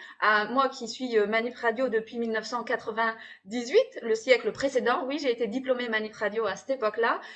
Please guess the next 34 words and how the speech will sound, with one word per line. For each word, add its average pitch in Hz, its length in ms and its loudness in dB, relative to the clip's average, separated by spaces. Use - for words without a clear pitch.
Je 220 180 0
suis, 269 280 -2
euh, - 20 4
dans 220 180 -4
mon 214 220 -6
parcours 262 440 0
aussi, 220 260 -4
été 240 380 2
P 370 100 4
C 277 200 2
R. 208 280 6
Et 254 60 6
je 269 120 2
me 320 180 -2
souviens 311 520 -2
très 311 300 0
bien 262 240 0
d'une, 254 240 -2
euh, 226 320 2
d'une 233 200 -6
petite 311 260 -6
anecdote. 226 480 -2
On 254 80 -6
devait 269 240 -2
créé 320 260 2
des 262 120 4
formations, 247 600 -2
hein, 220 140 0
pour 214 120 -4
les 202 160 -2
agents 208 240 -2
dans 240 120 -2
notre 190 200 -6
hôpital. 208 380 -6